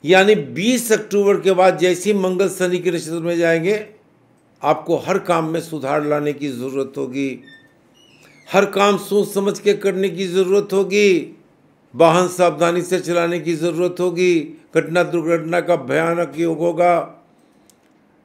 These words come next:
देखिए, बृहस्पति, शनि हमारे कर्म स्थान के भी, कर्म के स्वामी माने जाते हैं।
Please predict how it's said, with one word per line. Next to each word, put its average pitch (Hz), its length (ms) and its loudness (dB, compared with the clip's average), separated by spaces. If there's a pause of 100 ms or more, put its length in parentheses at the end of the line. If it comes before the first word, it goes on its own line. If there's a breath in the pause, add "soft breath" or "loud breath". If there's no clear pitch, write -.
(680)
देखिए, 208 240 2
बृहस्पति, 185 460 2
शनि 202 420 -2
हमारे 202 380 0
कर्म 214 460 -2
स्थान 185 340 -6
के 185 120 -4
भी, 180 160 -6 (580)
कर्म 214 260 2
के 196 140 -2
स्वामी 170 380 -4
माने 151 280 -4
जाते 135 360 0
हैं। 117 340 -8